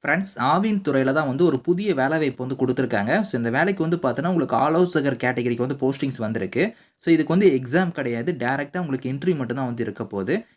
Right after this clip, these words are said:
இந்த வேலைக்கான சேலரிய பொறுத்த வரைக்கும் பார்த்தோன்னா, உங்களுக்கு நாற்பத்தி மூணாயிரம் ரூபாய் வந்து உங்களுக்கான சேலரி வந்து வரும். ஃப்ரெஷர்ஸ் நீங்க அப்ளை பண்ணிக்கலாம்.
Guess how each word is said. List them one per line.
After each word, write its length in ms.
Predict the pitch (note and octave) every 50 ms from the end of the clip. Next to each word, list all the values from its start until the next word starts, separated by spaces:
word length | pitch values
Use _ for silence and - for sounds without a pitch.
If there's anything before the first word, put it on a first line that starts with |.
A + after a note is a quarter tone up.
| _ -
இந்த 140 | C3 C3 C3
வேலைக்கான 440 | D3+ F3+ A3 A3+ A3+ G3+ F3+ F3 F3
சேலரிய 480 | - D3 D3 E3+ F#3 F#3 F#3 E3+ D#3 C3+
பொறுத்த 260 | C3 B2+ B2 B2 -
வரைக்கும் 240 | B2+ C3 D3+ C#3+ B2+
பார்த்தோன்னா, 260 | A2+ G#2+ - D3+ E3+
உங்களுக்கு 240 | E3+ D3 B2 - B2 A2+
நாற்பத்தி 440 | A2 C3 E3 E3 - F#3+ F3+ D#3+
மூணாயிரம் 280 | C#3+ C3+ B2+ B2 A#2 B2
ரூபாய் 140 | D#3+ D3 B2
வந்து 140 | A#2+ C#3 E3+
உங்களுக்கான 300 | D#3+ C3 - - A2+ A#2
சேலரி 340 | - - A2 B2 B2+ C3 A#2+
வந்து 200 | A2+ A#2 A#2 A2+
வரும். 260 | G2+ G2+ C#3+ F3 F#3+
ஃப்ரெஷர்ஸ் 440 | - C3 B2 A#2+ - E3+ E3 E3+ - C3
நீங்க 180 | A#2 A2 G#2
அப்ளை 260 | G2 G2 - A#2+ B2+ B2
பண்ணிக்கலாம். 480 | - G#2+ G2 G2 F#2+ G#2 A2 D#3 G3+